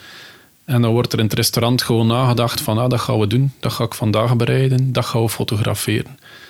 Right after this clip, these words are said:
En dat is klaar. En, en ik vind dat ook veel leuker dan dat gewoon een, een, een, een draaiboekje zou zijn. Ja, om tien uur gaan we dat doen. Vijf na tien gaan we dat doen. Nee, het is organisch en het loopt allemaal door elkaar. En dat vind ik wel heel leuk om, om te zien en te doen.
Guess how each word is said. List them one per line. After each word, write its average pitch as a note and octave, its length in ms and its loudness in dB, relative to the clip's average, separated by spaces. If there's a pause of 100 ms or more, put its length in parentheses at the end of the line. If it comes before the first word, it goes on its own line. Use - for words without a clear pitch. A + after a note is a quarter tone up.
(240)
En G#2+ 140 -2
dat F#2 100 0
is - 80 0
klaar. G#2+ 380 -2 (840)
En, G#2+ 220 0
en G#2 120 -2
ik G2+ 120 -6
vind A2 200 0
dat A#2+ 160 2
ook A#2+ 140 0
veel A2 220 0
leuker A#2 380 2
dan A2 120 2
dat A2 200 0
gewoon A2 320 0
een, G#2 240 0
een, G#2 260 0
een, G2 240 -2
een G2+ 140 -2
draaiboekje B2 520 0
zou A2+ 220 2
zijn. A2+ 260 2
Ja, A2 180 0
om A2 280 0
tien B2 180 2
uur A#2 180 4
gaan G#2 160 2
we G2 100 0
dat B2+ 200 -2
doen. C#3 480 0
Vijf A#2+ 260 2
na A2 140 2
tien A2 280 -2
gaan A2 140 0
we F#2+ 80 0
dat A#2 200 -2
doen. A#2+ 220 -2
Nee, G#2+ 280 0 (580)
het B2+ 80 2
is A2+ 60 2
organisch A#2 420 0
en C3+ 80 2
het C3 100 -4
loopt C3 180 -4
allemaal A2+ 300 2
door G#2+ 140 0
elkaar. G#2 440 -2
En A2 100 2
dat G#2+ 120 0
vind A2 140 -2
ik G2+ 100 -2
wel G2+ 180 0
heel A2 200 2
leuk G#2+ 220 0
om, G2+ 240 2
om G2+ 160 0
te A2 140 0
zien A2 200 2
en A2+ 100 0
te - 100 -8
doen. B2 220 0